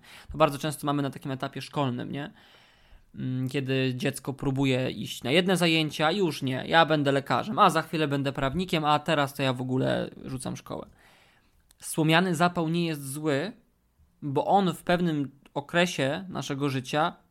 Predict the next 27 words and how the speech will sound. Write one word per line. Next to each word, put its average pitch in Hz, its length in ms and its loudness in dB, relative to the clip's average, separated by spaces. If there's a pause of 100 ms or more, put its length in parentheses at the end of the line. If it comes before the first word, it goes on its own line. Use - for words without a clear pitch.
pozwala 160 600 4
nam 156 200 2
próbować. 135 840 0
I - 40 -20
to 156 80 -4
jest 143 140 -4
naturalne, 143 720 2 (560)
że 143 160 0
my 170 160 4
po 175 120 -2
prostu 165 320 -8
podpalamy 156 600 4
się, 143 140 -4
idziemy 151 380 0
w 135 60 -14
coś, 170 260 -2
no 151 80 -4
bo 147 120 -4
testujemy, 151 680 -2 (380)
która 175 440 2
ścieżka 151 640 -2 (460)
w - 60 -20
tym 175 160 4
momencie 160 520 0
z 143 60 -4
nami 147 240 -2
rezonuje. 147 640 -2